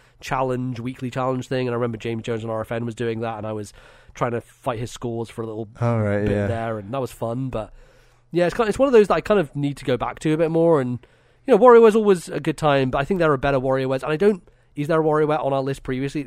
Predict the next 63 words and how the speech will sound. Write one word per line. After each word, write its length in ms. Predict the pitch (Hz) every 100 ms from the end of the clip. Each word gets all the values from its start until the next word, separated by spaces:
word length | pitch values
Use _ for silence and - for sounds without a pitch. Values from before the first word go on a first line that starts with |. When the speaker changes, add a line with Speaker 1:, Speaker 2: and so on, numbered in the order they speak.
| 143
Speaker 1:
U-, 80 | 160
usually 320 | 139 220 190
we 80 | 135
go 120 | 127
with 100 | 113
Twisted. 360 | - 143 - 98
Twisted's 300 | 151 - 120
our, 180 | 113 110
our 160 | 104
go-to, 240 | 101 120 120
Speaker 2:
Twisted 440 | 156 185 104 233
Speaker 1:
but 40 | 220
Speaker 2:
was 120 | 196
scraping 520 | - 170 156 147 147
in 80 | 135
at 80 | 135
the 80 | 120
bottom 240 | 120 127
before, 400 | 107 - 101 98
but 160 | 107 -
it 40 |
hasn't 300 | 120 - 135
for 120 | - 110
a 40 |
while, 340 | 98 98 92
to 140 | 90 104
my 120 | 90
knowledge. 520 | 90 82 82 98 95
Speaker 1:
No, 80 | 95
no. 320 | 95 87 85 85
Speaker 2:
Um, 880 | 85 87 85 85 85 50 50 50 -
it's 120 | 156
always 180 | 240 233
a 60 | 185
candidate 500 | 151 160 143 107 -
to 60 |
bring 180 | 107 110
back 280 | 101 101 -
at 120 | 117
that 160 | 87 87
number 180 | 98 95
fifty 320 | 95 - -
slot, 320 | - 65 -
but 280 | 107 87 - -
Speaker 1:
Yeah, 240 | 135 87
for 160 | - 113
sure. 200 | 95 87
Speaker 2:
yeah, 260 | 92 78 - -
it's, 560 | 110 139 - - - _ _ _ - _ _
Speaker 1:
It's 80 | _
not 100 | 131
there 120 | 127
Speaker 2:
it's 20 | 123
Speaker 1:
right 60 | 139
Speaker 2:
not 60 |
Speaker 1:
now. 60 | 131
Speaker 2:
gonna 60 | 104
make, 100 | 95
let's 140 | 101
go 160 | 127 113
below 260 | 107 101
the 80 | 92
bar. 400 | 85 80 80 98